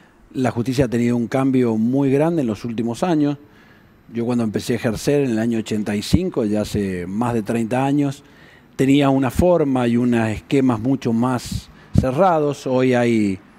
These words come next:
un, está un poco más abierto, pero como siempre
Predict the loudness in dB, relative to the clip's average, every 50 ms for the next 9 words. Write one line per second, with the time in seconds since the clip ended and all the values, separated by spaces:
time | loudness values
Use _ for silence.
0 | -20 -20 -20 -20 -20 _ _ -20 -20 -20 -20 -20 -16 -12 -12 -10 -10 -8 -6 -6
1 | -6 -4 -2 -2 0 0 -2 -2 -2 -2 -2 -2 -2 0 0 0 0 -2 -6 -8
2 | -8 -4 0 2 2 2 2 0 -2 -2 0 2 0 2 0 -2 -2 -4 -2 -2
3 | -2 0 0 0 -2 -2